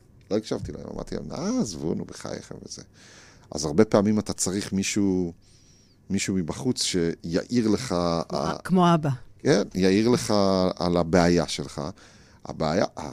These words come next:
Speaker 1: הדבר הקשה הוא לקבל את זה, כי אתה, מה, מה
Speaker 2: אני,
Speaker 1: אני
Speaker 2: אני, מה
Speaker 1: מכור,
Speaker 2: פתאום?
Speaker 1: מה
Speaker 2: אין לי
Speaker 1: פ-
Speaker 2: בעיה בכלל.
Speaker 1: בדיוק. אז זה, זה הבעיה, אבל ברגע שזה מתחיל לנהל לך את החיים,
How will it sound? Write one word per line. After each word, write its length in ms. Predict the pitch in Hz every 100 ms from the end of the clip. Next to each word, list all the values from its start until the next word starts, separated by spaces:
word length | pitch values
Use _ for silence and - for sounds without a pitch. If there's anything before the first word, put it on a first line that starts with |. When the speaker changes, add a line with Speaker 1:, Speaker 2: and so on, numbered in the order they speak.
| 62 - - -
Speaker 1:
הדבר 280 | - 65 82 107 127 123 120 120 117
הקשה 400 | - 131 - 233
הוא 260 | 175 131
לקבל 460 | 117 - 110 117 233
את 100 | 160
זה, 160 | 87 80
כי 360 | - 85 76 69 - -
אתה, 240 | - 71
מה, 300 | 71 101 147 - - - -
מה 60 | 233
Speaker 2:
אני, 140 | 220
Speaker 1:
אני 160 | 196 180
Speaker 2:
אני, 260 | 185 262 330
מה 140 | 220
Speaker 1:
מכור, 200 | 240 339
Speaker 2:
פתאום? 180 | 349 320
Speaker 1:
מה 60 |
Speaker 2:
אין 80 | 196
לי 80 | 247
Speaker 1:
פ- 40 |
Speaker 2:
בעיה 220 | 240 302 339
בכלל. 260 | 349 - 170
Speaker 1:
בדיוק. 580 | 101 101 87 87 78 71 - - - -
אז 140 | - 76
זה, 340 | 92 98 98 98 -
זה 280 | 87 95 92
הבעיה, 600 | 85 76 78 73 71 71 71
אבל 140 | 76 71 _ _ - - - - - - - -
ברגע 280 | 90 131
שזה 160 | 131 101
מתחיל 380 | 90 - 113 110
לנהל 260 | 90 87
לך 160 | 101 127
את 100 | -
החיים, 520 | - 69 82 101 90